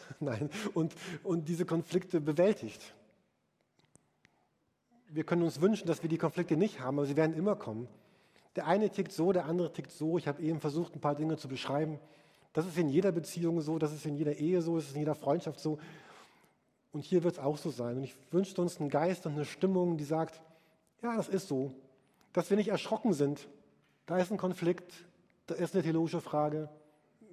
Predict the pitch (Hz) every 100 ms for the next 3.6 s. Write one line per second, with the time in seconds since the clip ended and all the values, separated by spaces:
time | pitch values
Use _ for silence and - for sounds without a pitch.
0 | - - 175 160 147 151 156 - 180 170
1 | 165 143 151 151 147 147 127 131 135 139
2 | 135 - _ _ _ _ _ - 135 175
3 | - 123 123 - 123